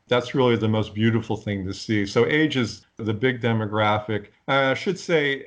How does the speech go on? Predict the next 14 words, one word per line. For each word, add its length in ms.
as 160
we 160
become 200
more 360
known, 460
as 140
more 160
people 300
know 240
about 320
the 60
service 520
we 120
provide, 800